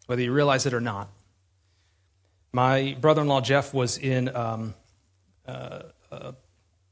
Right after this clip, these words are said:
mountain biking accident a few years ago and ran straight into a tree and knocked himself silly, was the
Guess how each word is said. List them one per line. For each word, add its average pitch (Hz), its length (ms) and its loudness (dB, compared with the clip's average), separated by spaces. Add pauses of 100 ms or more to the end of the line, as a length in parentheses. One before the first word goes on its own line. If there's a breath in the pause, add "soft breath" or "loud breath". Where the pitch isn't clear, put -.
(140)
mountain 147 180 0
biking 127 300 2
accident 113 380 -6
a - 20 -18
few 123 160 -6
years 117 240 -4
ago 101 240 -10 (760)
and 117 460 -6 (220)
ran 127 280 0
straight 147 280 0
into 147 160 2
a 120 40 0
tree 123 360 -4 (1160)
and 123 440 -2 (380)
knocked 143 280 0
himself 139 400 0
silly, 131 400 -2
was 117 240 -8
the 117 140 -4